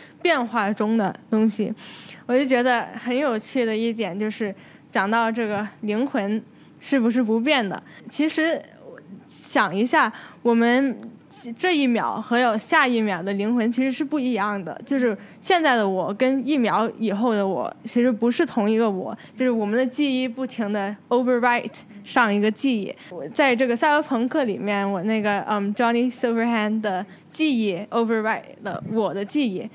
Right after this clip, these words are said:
但是这个跟我们平日，就是我长到一百岁了的记忆 overwrite 我一岁的记忆，这个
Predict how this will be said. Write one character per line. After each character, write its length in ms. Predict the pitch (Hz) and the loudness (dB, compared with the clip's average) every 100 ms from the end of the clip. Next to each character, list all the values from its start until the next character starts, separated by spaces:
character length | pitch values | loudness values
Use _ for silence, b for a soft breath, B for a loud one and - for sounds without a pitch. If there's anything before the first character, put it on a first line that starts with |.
| B B - | B B -2
但 160 | 277 | 0
是 80 | 285 | 0
这 200 | 240 339 | 0 0
个 360 | 247 214 202 165 - | 2 2 0 -4 -10
跟 280 | - 294 294 | -2 0 2
我 160 | 254 190 | 0 -2
们 240 | 170 226 | -4 -8
平 420 | 269 214 220 262 - - - | -6 -6 -6 -6 -10 -16 -8
日， 360 | 247 233 202 | -4 -2 -2
就 140 | 196 226 | -4 -2
是 240 | 202 190 196 - | -2 -6 -10 -14
我 460 | 208 202 196 170 190 B B B | -6 0 0 0 -2 B B B
长 220 | - 214 208 | 2 2 6
到 200 | 247 240 | 4 4
一 160 | 285 | 2
百 220 | 240 208 | 2 0
岁 240 | 214 277 214 | 0 2 2
了 240 | 180 - 202 | 0 -2 -2
的 100 | 220 | -2
记 320 | - 302 247 | 2 2 4
忆 220 | 202 185 | 2 -2
overwrite 560 | 180 233 226 220 220 127 | 0 2 2 2 0 0
我 220 | 185 202 - | -4 -6 -6
一 160 | 240 247 | -2 0
岁 240 | 349 311 | 2 4
的 100 | 233 | 2
记 260 | 208 220 202 | 2 0 2
忆， 120 | 196 | 2
这 180 | 226 202 | 2 0
个 180 | 185 | -2